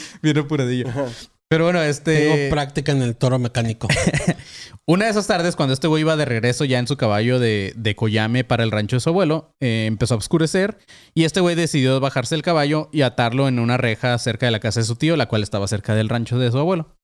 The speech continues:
Speaker 1: Cuando llegó al rancho de su abuelo, pues lo regañaron por haber dejado el caballo en casa de su tío ahí atado, pues obviamente sin comida, sin agua y la chingada. Imagínate, después del paseo, pues el caballo ya estaba cansado y este güey le valió verga y lo dejó ahí atado nada más.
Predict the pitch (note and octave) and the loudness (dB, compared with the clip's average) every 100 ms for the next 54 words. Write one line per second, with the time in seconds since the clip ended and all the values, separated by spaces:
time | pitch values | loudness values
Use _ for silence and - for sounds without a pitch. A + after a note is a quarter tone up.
0 | - - - - - - D#3+ E3+ F3 G#3 | -20 -20 -20 -20 -6 0 2 2 2 2
1 | G#3+ G#3 G3+ F#3 G3 G3 F#3+ F3 F#3+ F#3+ | 2 0 0 0 0 2 2 2 0 -2
2 | C#3+ B2+ A#2+ A2 G#2+ A2 B2+ B2 G#2+ G#2+ | 0 2 2 0 0 0 0 2 2 2
3 | A#2 A#2 A#2 A2 G2+ G#2+ A#2+ A#2 A#2+ G#2+ | 2 0 0 0 0 2 0 0 -2 -2
4 | G2+ A2 A2 A#2+ A2+ - A2+ A#2+ A2+ A2+ | -2 0 0 0 -2 -2 0 2 0 0
5 | A#2+ A#2 C#3+ C#3+ C3 - A2 A2+ A#2+ A#2 | -2 0 -4 -4 -6 -6 -4 0 0 0
6 | B2 A#2 G#2 G2 A2 A2+ G#2 F#2+ G#2 G#2+ | -2 0 0 0 0 0 -2 -2 0 0
7 | G2+ G2+ G2 A2 G#2 G#2 G#2+ - G#2+ A#2+ | -2 -4 -4 -2 -2 -2 -4 -4 -2 -2
8 | A#2 G#2+ A#2 C3 A#2+ G2+ - F#2+ G2 G2 | 0 0 0 0 -2 -2 -2 0 0 0
9 | - G2+ G#2 G2+ C3 D3+ G#2+ G2 - G#2 | -2 -4 -4 -4 -2 0 0 -2 -2 -2
10 | G#2 A2 F#2+ G2+ A#2+ B2 G2 F#2 G2+ F#2+ | 0 0 0 0 0 0 -2 -2 -2 -2
11 | F#2+ A2 A#2 B2 C#3 - | -2 -2 -2 -2 -4 -6